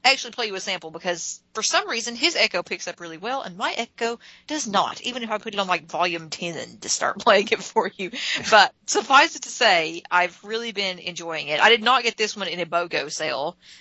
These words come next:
but I spent a credit on it. I mean, you can buy twenty-some hour books for one credit. I think that's impressive, and I have been enjoying reading it, and it's always fascinating to find out more about people from history, because sometimes history is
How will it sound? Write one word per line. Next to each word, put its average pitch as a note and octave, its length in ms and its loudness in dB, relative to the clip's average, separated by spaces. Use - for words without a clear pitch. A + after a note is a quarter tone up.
but E3 340 4
I F3+ 180 4
spent G#3 340 -6
a - 20 -6
credit E3+ 360 0
on D3 160 -14
it. - 260 -10
I F3 40 -8
mean, E3+ 300 -12
you G3+ 120 -14
can A3+ 100 -10
buy G#3+ 320 4
twenty-some A3 800 -6
hour F#3 300 -2
books E3+ 320 -4
for E3+ 160 -10
one D#3 220 -10
credit. F3 320 -4
I C#3 80 0
think F3 180 -8
that's E3 220 -6
impressive, E3+ 580 -6
and D#3+ 240 -6
I F#3 120 6
have F#3 220 4
been F#3+ 220 0
enjoying F3+ 840 -8
reading F3+ 400 -2
it, B3+ 340 -2
and F#3 300 0
it's F#3+ 140 -4
always A3 300 -2
fascinating F3 560 -2
to - 60 -14
find E3+ 280 0
out D#3 160 0
more D3+ 180 -12
about D3 400 -4
people F3+ 320 -8
from E3 220 -4
history, D#3 540 -6
because D#3 260 -6
sometimes F#3+ 580 -2
history F#3 460 -4
is F3 320 -2